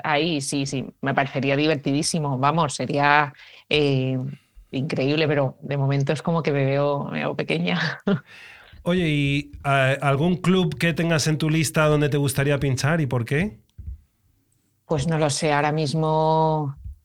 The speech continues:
Speaker 1: me apetece también hacer más festivales y más cosas así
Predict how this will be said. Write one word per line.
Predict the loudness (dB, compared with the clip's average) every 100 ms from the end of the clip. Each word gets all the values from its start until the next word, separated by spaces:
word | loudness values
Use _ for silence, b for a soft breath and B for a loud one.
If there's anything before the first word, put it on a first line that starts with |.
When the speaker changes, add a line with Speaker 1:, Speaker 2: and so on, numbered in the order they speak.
| _ _ _ _
Speaker 1:
me | 0
apetece | 2 0 2
también | 4 4
hacer | 2 2 0
más | 0 0
festivales | -4 0 2 4 4 4 0
y | -2
más | -4 -2
cosas | -4 -2 -2
así | -2 -2 0 0 2 0 -2